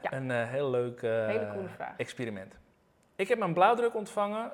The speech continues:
Speaker 2: eh, via Lindy. Ehm, ik vind het heel fijn en sowieso herken ik heel veel stukken.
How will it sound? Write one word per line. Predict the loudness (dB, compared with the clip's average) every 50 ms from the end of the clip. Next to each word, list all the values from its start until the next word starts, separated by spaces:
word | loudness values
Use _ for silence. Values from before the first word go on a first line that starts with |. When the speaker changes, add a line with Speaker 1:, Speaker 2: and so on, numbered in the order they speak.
| -4
Speaker 2:
eh, | -2 0 0 2 0 0
via | -2 -4 -4 -2 0 0
Lindy. | 2 0 0 -2 -4 -4 -6 -4
Ehm, | -2 0 2 2 2 2 0
ik | -2 -6 -6
vind | -4 -2 0
het | 2 4
heel | 4 4
fijn | 2 2 2 2 4 2 0 -2
en | -4 -4 -4 -2
sowieso | -2 -2 0 0 0 0 2 2 2 2 0
herken | -4 -6 -6 -6 -8 -6 -6 -6 -4
ik | -4 -4
heel | -2 -2 -2 -2
veel | -2 -4 -8
stukken. | -8 -8 -10 -8 -8 -6 -4 -4 -4 -4 -4